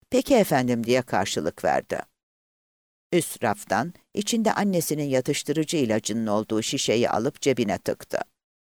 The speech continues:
Phoebe tuvaletten çıktığında Ruben Essie'yi tekledi. Kadın yalpalayarak kanepeye doğru gitti. "Dave, orada mısın? Bir şeyler atıştıracağım. Yemeğimi bitirene kadar elektrik gelmezse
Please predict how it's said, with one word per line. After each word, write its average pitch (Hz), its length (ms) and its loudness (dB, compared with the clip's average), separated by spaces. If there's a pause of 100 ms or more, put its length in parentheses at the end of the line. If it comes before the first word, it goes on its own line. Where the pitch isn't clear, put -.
(120)
Phoebe 240 320 4
tuvaletten 175 640 2
çıktığında 101 760 -4 (100)
Ruben 147 380 2
Essie'yi 127 480 -2
tekledi. - 600 -2 (220)
Kadın 165 320 0
yalpalayarak 127 800 0
kanepeye 127 540 0
doğru 85 240 2
gitti. - 420 -4 (680)
"Dave, 165 380 6 (120)
orada 208 360 8
mısın? 120 440 2 (600)
Bir 254 80 2
şeyler 311 320 6
atıştıracağım. 131 920 4 (360)
Yemeğimi 143 500 4
bitirene 170 440 4
kadar 156 320 4
elektrik 165 580 4
gelmezse 151 760 4